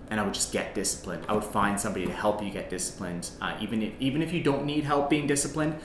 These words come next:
I would find somebody, because it's, we're just human. It's just, it's just, sometimes you need a little bit of help. You need somebody to be accountable. It's like having somebody waiting for you at the gym, like a personal trainer. You're gonna show up 'cause you don't wanna be an asshole. So, um, find that person that you're gonna, that you respect enough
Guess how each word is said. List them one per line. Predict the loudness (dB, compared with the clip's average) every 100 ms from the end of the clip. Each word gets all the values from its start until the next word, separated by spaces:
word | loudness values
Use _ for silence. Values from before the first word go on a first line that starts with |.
| 2
I |
would | 2 4
find | 4 4 2
somebody, | 0 0 -2
because | -2 -4 -2 0
it's, | 0 0 -2 -2 -2 4
we're | 4
just | 4 2
human. | 2 2 2 -6 -12 -8
It's | -6
just, | -2 -4 -2
it's | -4
just, | -2 -4 -6 -12 -14 -14 -10
sometimes | -2 0 2 0 0
you | -4
need | -4
a |
little | -4 -4
bit | -4
of | -4
help. | -4 -4
You | -4
need | -4
somebody | -4 -4 -4
to |
be | -6
accountable. | -6 -4 -6 -4
It's | -4
like | -4
having | 0 0 0
somebody | -4 -4 -4
waiting | -2 -2 -4
for | -6
you | -4
at | -4
the | -6
gym, | -4 -2
like | 2 2
a |
personal | 0 -4 -4 -6
trainer. | -6 -6 0
You're | 8
gonna | 8
show | 8 2
up | 0
'cause | 0 -4
you |
don't | -4
wanna | -4
be | -4 -6
an |
asshole. | -4 -4 -6 -6 -8 -12 -14 -14 -8
So, | -2 0 0 -2 -8 -12 -10
um, | -6 -4 -4 -8 -10 -12 -12 2
find | 4 6
that | 4 2
person | 2 0 0 -2 -4 -4
that | -2 -2
you're | -2
gonna, | -2 -2 -4 -8 0
that | 2
you | 4 4
respect | 4 4 4 4 4
enough | 2 2 -2